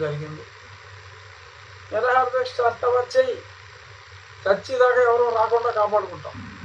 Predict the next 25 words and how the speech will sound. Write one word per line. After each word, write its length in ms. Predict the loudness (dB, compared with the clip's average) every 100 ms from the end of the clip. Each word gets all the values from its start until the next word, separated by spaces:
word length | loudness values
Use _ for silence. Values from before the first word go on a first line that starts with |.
| -16 -16 -18 -18 -18 -10 -6
ఈ 20 | -4 4
జోలికి 320 | 6 6 2
ఎవరో 140 | 2 2 0
రాకుండా 300 | -2 -4 -4 -2
కాపాడుకుంటాం. 580 | -2 -4 -6 -10 -12 -12 -18 -20 -20 -20 -20 -20 -12
మీరు 140 | -10 -6
నిరాహార 320 | -2 0 0 -2
దీక్ష 200 | -8 -12 -8 -8 -4
చేస్తాను, 380 | -6 -4 -6 -4
అది 120 | -6 -4
చేస్తాను, 380 | -6 -4 -8 -8
ఇది 80 | -10 -8
చేస్తాను 320 | -6 -6 -8
అని 100 | -8 -6
మాట్లాడుతున్నారు 540 | -6 -4 -6 -8 -14 -14
కొంతమంది. 400 | -16 -16 -20 -20 -20 -20 -20 -20 -8
చేసుకోండి, 420 | -8 -6 -12 -14 -18 -20 -20 -20 -20 -20 -20 -20 -20 -20 -14 -4
ఒకటి 200 | -2 2
మటుకు 240 | 2 2 2
గ్యారంటీ 340 | 2 2 0 -2
ఇవ్వగలను, 360 | -2 -4 -8 -12 -20 -20 -20 -20 -20 -20 -14
మిమ్మల్ని 260 | -6 0 2
ఆపడానికి 420 | 4 8 6 6 -4
మటుకు 260 | -8 -10 -20 -20 -20 -20 -20 -20 -20 -20 -20 -20
ఈ 40 | -8